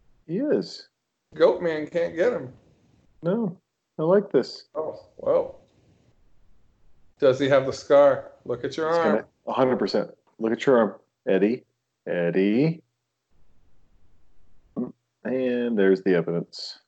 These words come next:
Speaker 2: How is
Speaker 1: Wasn't
Speaker 2: it,
Speaker 1: all
Speaker 2: who's
Speaker 1: fake.
Speaker 2: the lady he's talking to behind the curtain?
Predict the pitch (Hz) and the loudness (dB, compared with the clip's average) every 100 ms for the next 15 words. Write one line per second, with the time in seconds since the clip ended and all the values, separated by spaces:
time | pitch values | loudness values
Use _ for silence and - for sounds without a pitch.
0 | _ _ _ _ _ _ _ _ - - | _ _ _ _ _ _ _ _ -20 -20
1 | _ _ - 147 196 202 107 - - _ | _ _ -14 0 2 2 2 -2 -6 _
2 | 185 381 392 - - 226 294 285 214 208 | -6 -4 -6 -10 -6 -4 0 0 -2 -4
3 | 220 214 233 196 170 147 160 170 160 - | 0 0 -2 -4 -2 -2 -2 -4 -4 -2
4 | 170 117 113 | -2 -4 -14